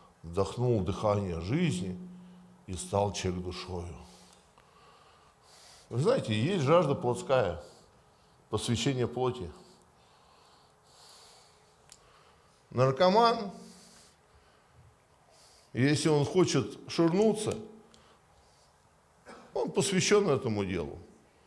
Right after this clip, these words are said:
Он все, что думает об этом, как ширнуться. Потому что его, он посвящен плоти.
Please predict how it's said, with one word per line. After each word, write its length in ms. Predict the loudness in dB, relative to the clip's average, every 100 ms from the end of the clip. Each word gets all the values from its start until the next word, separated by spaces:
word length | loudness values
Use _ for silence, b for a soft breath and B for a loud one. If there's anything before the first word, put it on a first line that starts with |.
| _ _ -20 -20 _ _ _ _ b b b b b b b
Он 180 | 0 2
все, 240 | 4 4
что 180 | 4 0
думает 460 | 2 4 4 4 2
об 200 | 2 2
этом, 340 | 0 0 -4
как 220 | -2 -2
ширнуться. 600 | 0 -2 0 -2 -4 -6 -16 -20 b b b b b
Потому 260 | -6 -2 -2
что 160 | 0 2
его, 520 | 4 4 4 2 2
он 120 | -2
посвящен 520 | -4 -4 0 0 0
плоти. 440 | 0 0 0 -2